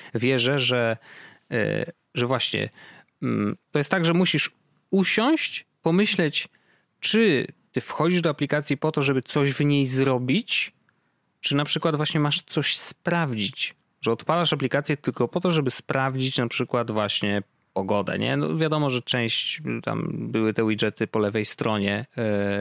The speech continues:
y, i dużo rzeczy się tam robiło, ale może właśnie, może nie musisz teraz swipe'ować, może wrzucisz sobie tą pogodę, czy właśnie więcej tych widgetów w ramach jednego, em,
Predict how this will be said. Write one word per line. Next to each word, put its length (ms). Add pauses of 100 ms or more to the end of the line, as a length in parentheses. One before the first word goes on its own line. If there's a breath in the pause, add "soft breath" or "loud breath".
y, 40
i 440
dużo 240
rzeczy 300
się 120
tam 180
robiło, 360
ale 140
może 200
właśnie, 300
może 220
nie 100
musisz 280
teraz 340
swipe'ować, 500
może 240
wrzucisz 340
sobie 220
tą 180
pogodę, 400 (420 loud breath)
czy 320 (520 loud breath)
właśnie 480
więcej 440
tych 220
widgetów 480
w 20
ramach 360
jednego, 580 (560 loud breath)
em, 760